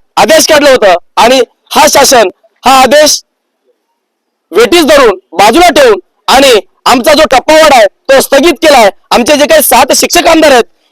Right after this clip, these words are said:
या शिक्षक आमदारांना, त्यांचं नावच आहे शिक्षक आमदार, यांनी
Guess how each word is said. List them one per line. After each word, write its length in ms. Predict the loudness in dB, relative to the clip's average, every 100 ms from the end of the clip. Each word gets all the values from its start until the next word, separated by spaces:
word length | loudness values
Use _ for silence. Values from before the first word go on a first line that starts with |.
| -4
या 100 | -2
शिक्षक 320 | -2 -2 -2 0
आमदारांना, 560 | 0 0 0 0 -2
त्यांचं 400 | -2 -4 -2 0
नावच 320 | 2 2 2
आहे 120 | 0 -2
शिक्षक 240 | -2 -2
आमदार, 320 | 0 0 0 -2 _ _
यांनी 320 | 0 2 0